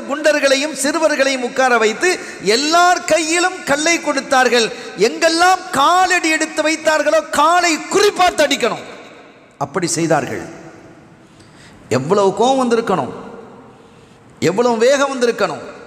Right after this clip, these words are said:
நல்ல ஒரு வாய்ப்பை கிடைக்கிறது. ஜிப்ரையில் வந்து இறங்கினாங்க. மலக்கு, மலைகளினுடைய மலக்குகள் அவங்க வந்து இறங்குறாங்க. "யார சொல்லலாம், எங்களுக்கு கட்டளை இடுங்க, இந்த ரெண்டு பக்கத்தில் இருக்கக்கூடிய மலைகளை கொண்டு வந்து அப்படியே நசுக்கிறோம்" அப்படின்னாங்க.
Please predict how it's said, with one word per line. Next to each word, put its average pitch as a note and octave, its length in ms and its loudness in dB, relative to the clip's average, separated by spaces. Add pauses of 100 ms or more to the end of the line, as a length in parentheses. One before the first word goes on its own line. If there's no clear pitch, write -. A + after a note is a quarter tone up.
(500)
நல்ல D#3+ 260 -2
ஒரு D3 160 0
வாய்ப்பை D#3+ 360 0 (120)
கிடைக்கிறது. A2+ 440 -4 (120)
ஜிப்ரையில் D3 480 0
வந்து C3 180 -2
இறங்கினாங்க. D3+ 420 0 (180)
மலக்கு, E3 360 -2 (1500)
மலைகளினுடைய E3+ 760 0 (640)
மலக்குகள் D3+ 540 0 (220)
அவங்க D#3 200 0
வந்து C3+ 180 -2
இறங்குறாங்க. C#3+ 440 0
"யார G#3+ 140 2 (140)
சொல்லலாம், G3 380 -2 (120)
எங்களுக்கு F#3 360 -4 (160)
கட்டளை B3+ 400 -2
இடுங்க, A3 260 0
இந்த - 200 0
ரெண்டு D#4+ 340 0
பக்கத்தில் C#4 360 0
இருக்கக்கூடிய B3 440 0 (180)
மலைகளை D#4 460 2 (140)
கொண்டு F4 240 0
வந்து D4+ 180 2
அப்படியே D4+ 240 0 (160)
நசுக்கிறோம்" D#4 560 2
அப்படின்னாங்க. G#3 400 -2